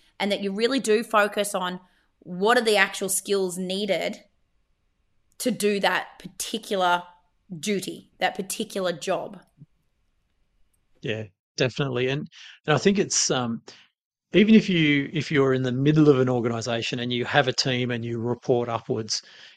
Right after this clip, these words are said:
Speaker 2: you know, it's important that you recognize all of these things and im-, be able to implement it in your own team, even if that's not a part of the broader culture,
Speaker 1: Mm.
Speaker 2: because you'll get better outcomes.
Speaker 1: Hundred percent.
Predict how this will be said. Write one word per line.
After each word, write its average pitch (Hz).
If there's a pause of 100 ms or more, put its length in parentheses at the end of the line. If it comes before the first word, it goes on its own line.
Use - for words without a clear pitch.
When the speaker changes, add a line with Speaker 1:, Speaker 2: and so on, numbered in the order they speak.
Speaker 2:
you 131
know, 123
it's 127
important 151
that 139
you 127
recognize 123
all 113
of 104
these 113
things 113 (800)
and 151
im-, 165 (340)
be 156
able 175
to 175
implement 135
it 127
in 123
your 120
own 120
team, 120
even 127
if 120
that's -
not 123
a 120
part 117
of 120
the 113 (280)
broader 123
culture, 147 (160)
Speaker 1:
Mm. 190
Speaker 2:
because 135
you'll 135
get 131
better 123
outcomes. 117 (440)
Speaker 1:
Hundred 233
percent. 196